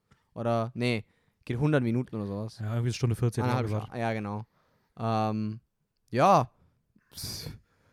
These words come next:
Speaker 1: ich weiß nicht, der ist einfach eine komplette Unterhaltung. Also die ganze Zeit ständig bist du unterhaltet. Äh,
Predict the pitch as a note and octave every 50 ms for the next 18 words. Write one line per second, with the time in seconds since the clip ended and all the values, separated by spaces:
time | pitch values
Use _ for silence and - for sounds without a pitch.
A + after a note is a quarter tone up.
0 | _ _ _ _ - - B2 C#3+ G3+ F#3+ - C#3+ C#3 - C#3 C#3 C3+ - C3 D#3
1 | F3+ F3 F3 E3+ E3 D3+ C#3+ C#3+ D3 D3 C#3 - - E3+ D#3 - F#3+ F#3 - F#3
2 | E3+ E3+ - D#3+ D3 D#3+ D#3+ F3+ - C3 A2+ A2+ A2+ A#2 B2 - - G#2+ A#2+ B2+
3 | B2+ B2+ B2+ B2+ C#3+ D3+ C#3+ - - D#3+ D3 - - - D3+ D#3+ D#3 D3+ C#3+ C3+
4 | C3 D3 D3+ C#3+ - - C#3+ C3+ C3+ B2+ C#3 C#3 D#3 D#3 - E3+ E3+ D#3+ - -
5 | C3 B2+ B2 B2